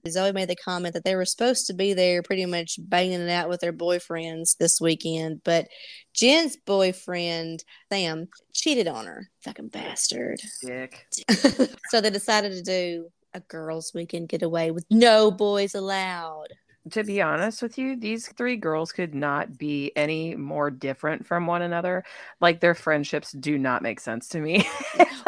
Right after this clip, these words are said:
Speaker 1: Well, they're, like, in the same sorority, so I, I feel like that's probably a good depiction of what it was like.
Speaker 2: There's a lot of skin in this movie,
Speaker 1: A
Speaker 2: just
Speaker 1: lot
Speaker 2: a
Speaker 1: of
Speaker 2: heads up.
Speaker 1: skin.
Speaker 2: Yeah, you're,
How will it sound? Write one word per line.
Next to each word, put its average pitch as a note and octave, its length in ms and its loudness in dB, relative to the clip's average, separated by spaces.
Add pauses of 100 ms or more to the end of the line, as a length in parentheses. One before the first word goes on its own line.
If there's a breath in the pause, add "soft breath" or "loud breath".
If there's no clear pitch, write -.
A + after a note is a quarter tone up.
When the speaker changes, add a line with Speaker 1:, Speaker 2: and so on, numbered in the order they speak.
Speaker 1:
Well, A#3 140 8
they're, A#3+ 360 10
like, G#3+ 280 4
in A3 120 -6
the G#3+ 60 -2
same A3+ 280 -2
sorority, F#3 640 -6
so F3 240 -4 (120)
I, F#3 80 -6
I F#3+ 40 -6
feel G#3 240 -8
like F3+ 180 -6
that's F#3+ 200 -10
probably G3 480 -6
a F3 40 -4
good F#3 400 -8 (320 loud breath)
depiction F#3+ 540 2
of E3+ 160 2
what F3+ 100 6
it F3 100 4
was E3 220 -4
like. F#3 240 -2 (300)
Speaker 2:
There's D3+ 180 -4
a C#3+ 40 -10
lot C#3 180 0
of F#3 60 -4
skin C#3 520 -2 (100)
in C#3+ 140 -4
this C3+ 220 -4
movie, B2+ 320 -2
Speaker 1:
A C#3 60 -8
Speaker 2:
just D3+ 120 -8
Speaker 1:
lot F3 120 -6
Speaker 2:
a - 20 -2
Speaker 1:
of D3 60 0
Speaker 2:
heads D3 220 -2
up. B2+ 200 2
Speaker 1:
skin. G3 320 -8 (320 loud breath)
Speaker 2:
Yeah, D3+ 380 -2 (200)
you're, E3+ 200 2